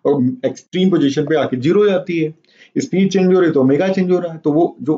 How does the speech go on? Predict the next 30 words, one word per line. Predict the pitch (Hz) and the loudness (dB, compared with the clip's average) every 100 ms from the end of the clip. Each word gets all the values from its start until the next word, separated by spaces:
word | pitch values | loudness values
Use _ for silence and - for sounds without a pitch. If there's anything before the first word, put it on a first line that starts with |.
| - - | -6 -8
non-uniform | 110 107 147 156 151 147 | -2 0 0 0 -2 -2
circular | 143 135 143 | -4 -2 -2
motion | 143 135 139 | -2 -4 -6
ही | |
तो | 147 | -4
हो | 165 196 | -2 -2
गया, | 165 117 | -2 -6
Pendulum | 110 110 123 151 | -6 -2 0 0
का | 147 | -2
motion, | 143 113 113 151 | -2 -2 -4 -6
vertical | 117 110 139 | -4 -2 -4
circular | 135 113 123 | -4 -6 -4
motion | 113 101 101 190 214 - - - | -4 -4 -4 -2 -4 -8 -10 -6
एक | 147 | -4
non-uniform | 123 123 160 165 151 147 | -2 0 -2 -2 -2 -2
circular | 143 139 139 | -2 -2 -2
motion | 135 131 131 | -2 -2 -2
का | |
example | 127 117 117 120 156 | -2 -2 -2 0 -2
है, | |
उसमें | 147 151 | -2 -4
एटी | - 120 117 147 | -4 -4 -2 -2
भी | 147 | 0
होता | 139 139 | 0 0
है | 143 | -2
और | 170 240 - - _ - | 0 -2 -4 -14 _ -2
एसी | 190 202 | -2 0
भी | 190 | 2
होता | 147 - | 0 -2
है। | - | -8